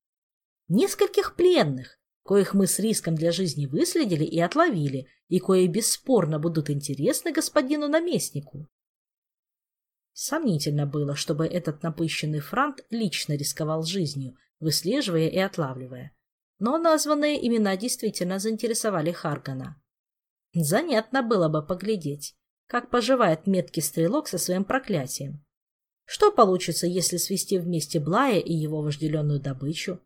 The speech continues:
И не окажется ли сговорчивее Шелар, увидев на соседнем крюке кое-кого из близких людей?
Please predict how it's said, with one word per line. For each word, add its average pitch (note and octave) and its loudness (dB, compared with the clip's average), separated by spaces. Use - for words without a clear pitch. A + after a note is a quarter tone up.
И F3+ -2
не G3 2
окажется E4+ 2
ли C#4+ 4
сговорчивее F3+ 2
Шелар, A#3+ 2
увидев E3+ -2
на F3 -4
соседнем E3 -2
крюке E3+ -4
кое-кого G3+ 0
из E3 -2
близких D3+ -8
людей? D3 -8